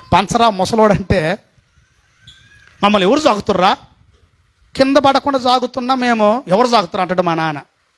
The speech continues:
ఏం చెప్పాలి ఇంకా చెప్పండి? అయిపోయింది. ఇప్పుడు మా అమ్మ ఉంది అంటే, "అమ్మి తెట్లరా,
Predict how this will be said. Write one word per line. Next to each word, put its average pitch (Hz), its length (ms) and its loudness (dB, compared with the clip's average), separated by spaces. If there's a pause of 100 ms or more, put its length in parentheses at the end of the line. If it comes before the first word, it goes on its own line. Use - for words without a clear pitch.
(840)
ఏం 220 160 0
చెప్పాలి 208 300 0
ఇంకా 190 120 -2
చెప్పండి? 208 420 -4 (840)
అయిపోయింది. 185 400 0
ఇప్పుడు - 440 0
మా 165 100 2
అమ్మ 196 240 0
ఉంది 151 380 0 (1300)
అంటే, 185 240 -6 (1200)
"అమ్మి 294 160 0
తెట్లరా, 220 400 -4